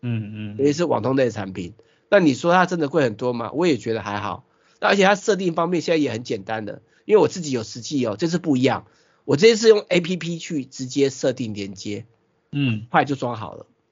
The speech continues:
Speaker 2: 完全不用靠电脑，就是手机装A P P就可以设定完，而且是三台卫星连接都可以做得到，你懂我意思吧？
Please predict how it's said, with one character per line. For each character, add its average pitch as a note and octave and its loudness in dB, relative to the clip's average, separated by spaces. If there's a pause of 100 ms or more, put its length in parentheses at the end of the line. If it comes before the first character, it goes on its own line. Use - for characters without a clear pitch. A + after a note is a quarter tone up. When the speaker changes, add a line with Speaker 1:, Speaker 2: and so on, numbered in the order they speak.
(100)
Speaker 2:
完 D3+ 4
全 E3 2
不 C3 -10
用 C3+ -2 (120)
靠 - -6
电 A2+ -8
脑， - -18 (360)
就 - -6
是 C#3+ -8
手 G#2 -12
机 A2 -14
装 A2 -8
A G2+ -8
P G2+ -12
P G2+ -14
就 G2 -10
可 F#2 -12
以 F#2 -10
设 F#2 -16
定 F#2+ -12
完， - -18 (760)
而 - 2
且 E3+ 6
是 F3+ -4
三 D#3 2
台 C3+ 0
卫 C#3 2
星 A#2+ -6
连 G#2 -10
接 G#2+ -10
都 G#2+ -8
可 G#2+ -12
以 - -14
做 - -18
得 - -
到， G2+ -12
你 - -18
懂 - -16
我 - -14
意 - -20
思 - -20
吧？ - -16